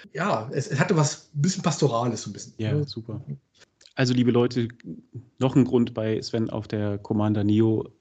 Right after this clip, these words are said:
Speaker 2: äh, Instagram-Seite vorbeizuschauen. Guckt euch da auch die Bilder von Major Domus an.
Speaker 1: Ja, es ist nicht perfekt. Also, es ist bei Weitem nicht, nicht, äh,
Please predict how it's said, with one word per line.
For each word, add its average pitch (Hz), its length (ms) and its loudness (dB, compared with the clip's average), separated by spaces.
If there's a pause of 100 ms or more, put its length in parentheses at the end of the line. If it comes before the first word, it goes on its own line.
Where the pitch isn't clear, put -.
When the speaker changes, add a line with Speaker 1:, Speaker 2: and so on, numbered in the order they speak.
Speaker 2:
äh, 95 920 -6
Instagram-Seite 107 580 2
vorbeizuschauen. 95 640 0
Guckt - 220 0
euch 113 100 -6
da 101 80 2
auch 113 160 2
die 113 100 0
Bilder 113 200 4
von 113 160 0
Major 143 160 6
Domus 233 320 6
an. - 100 -6 (460)
Speaker 1:
Ja, - 140 -2 (520)
es 143 160 2
ist 202 140 0
nicht 196 140 6
perfekt. - 460 4
Also, 139 160 2
es 175 140 -2
ist 170 220 -6 (220)
bei 139 140 0
Weitem 156 320 6
nicht, 147 260 2
nicht, 147 300 0
äh, 131 380 6